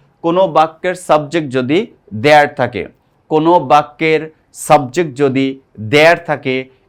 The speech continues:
এর পরিবর্তে অর্থাৎ, আহ, ট্যাগ কোশ্চেনের আনসারের প্রোনাউন হিসেবে দেয়ারটাকে ব্যবহার করতে হয়, ইন্ট্রোডাক্টরি দেয়ারটাকে ব্যবহার করতে হয়। আচ্ছা,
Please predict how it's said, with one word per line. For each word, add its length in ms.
এর 180
পরিবর্তে 800
অর্থাৎ, 440
আহ, 380
ট্যাগ 320
কোশ্চেনের 400
আনসারের 680
প্রোনাউন 380
হিসেবে 500
দেয়ারটাকে 640
ব্যবহার 300
করতে 240
হয়, 280
ইন্ট্রোডাক্টরি 840
দেয়ারটাকে 520
ব্যবহার 240
করতে 200
হয়। 240
আচ্ছা, 380